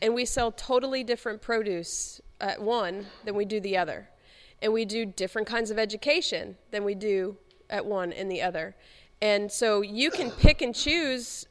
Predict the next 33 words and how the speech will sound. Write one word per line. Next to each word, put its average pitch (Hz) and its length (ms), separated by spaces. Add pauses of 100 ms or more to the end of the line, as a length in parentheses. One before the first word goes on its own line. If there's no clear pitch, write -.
uh, 202 160
different 226 340
markets, 247 480
different 240 300
clientele, 240 600
what 220 260
you 233 300
feel 226 180
like 220 200
your 220 320
mission 247 380
is 269 320
and 214 140
where 208 120
you 220 240
wanna 233 220
serve. 262 400 (340)
And 220 160
you 254 60
can 254 160
go 233 120
really 226 260
diverse. 233 600
You 220 60
can 214 160
be 208 180
in, 196 220 (500)
you 214 80
know, 196 140
more 196 420
lucrative 254 460
neighborhoods 285 580
and 180 320